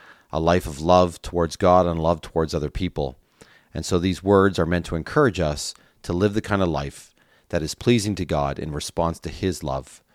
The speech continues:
for us. And so let's continue and finish off Proverbs, and then we'll continue from there.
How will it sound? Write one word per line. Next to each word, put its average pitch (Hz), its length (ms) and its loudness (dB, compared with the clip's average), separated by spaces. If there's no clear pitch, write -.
for 65 200 -8
us. - 380 -12
And 107 100 -4
so 120 100 4
let's 113 200 2
continue 117 400 0
and 101 120 0
finish 110 260 -2
off 95 200 0
Proverbs, 92 480 2
and 82 100 -4
then 78 280 -6
we'll 76 100 -10
continue 78 420 -6
from 71 220 -8
there. 65 280 -8